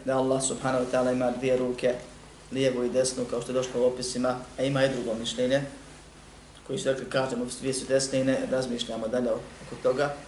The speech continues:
sigurnije i tako kažu. A ovo su, obje ruke su desne, da se otkloni, znači, moguća šubha, da neko pomisli da je jedna slabija od druge, kao što je to kod ljudi, nego su obje potpune. I Allah, subhanahu wa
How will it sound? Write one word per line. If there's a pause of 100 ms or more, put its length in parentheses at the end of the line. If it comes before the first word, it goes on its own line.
(600)
sigurnije
i
tako
kažu. (960)
A
ovo
su,
obje
ruke
su
desne,
da
se
otkloni,
znači,
moguća
šubha,
da
neko
pomisli
da
je
jedna
slabija
od
druge,
kao
što
je
to
kod
ljudi, (380)
nego
su
obje
potpune. (920)
I
Allah,
subhanahu
wa